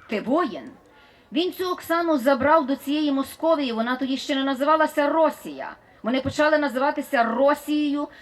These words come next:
за часів Петра Першого. Вони вкрали у нас назву Русь у грецькому варіанті. Вони крадуть, вбивають і брешуть.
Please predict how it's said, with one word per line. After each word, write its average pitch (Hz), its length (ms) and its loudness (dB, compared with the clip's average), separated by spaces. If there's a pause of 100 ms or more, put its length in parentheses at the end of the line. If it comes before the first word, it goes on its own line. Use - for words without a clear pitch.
за 214 160 -6
часів 254 460 -6 (400)
Петра 254 300 0
Першого. 285 460 0
Вони 196 180 -4
вкрали 262 640 2
у 233 80 -2
нас 220 300 -4
назву 220 500 -2
Русь 277 420 0
у 220 60 -8
грецькому 233 540 -2
варіанті. 202 500 -4
Вони 180 240 -6 (100)
крадуть, 254 600 0 (140)
вбивають 220 800 4
і 294 80 -2
брешуть. 240 840 -6